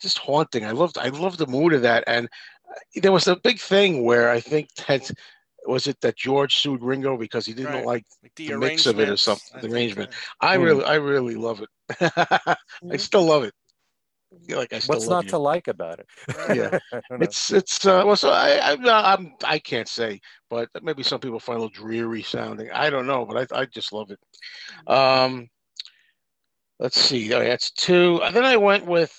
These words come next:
Speaker 1: uh, I don't know. I, I was torn by a couple here. I decided to go back to the Ringo album for Have You Seen My Baby,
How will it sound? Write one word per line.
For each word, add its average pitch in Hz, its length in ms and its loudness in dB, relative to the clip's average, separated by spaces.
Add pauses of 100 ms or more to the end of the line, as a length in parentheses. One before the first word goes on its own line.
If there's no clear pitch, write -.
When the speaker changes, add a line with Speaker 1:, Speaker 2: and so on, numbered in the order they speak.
Speaker 1:
uh, 131 380 4 (1400)
I - 120 -2
don't 165 80 2
know. 139 80 2
I, 135 240 0 (520)
I 190 120 2
was 196 200 0
torn 147 460 -4
by 120 160 -2
a 117 80 -4
couple - 380 -8
here. 117 320 -6
I 123 120 -4
decided 175 500 0
to 156 80 -10
go 151 180 -2
back 139 240 -2
to - 100 -10
the 123 40 -6
Ringo 120 340 -6
album 117 240 -4
for 113 360 -6 (420)
Have 127 180 -2
You 131 80 -6
Seen 131 260 -4
My 120 160 0
Baby, 117 480 -2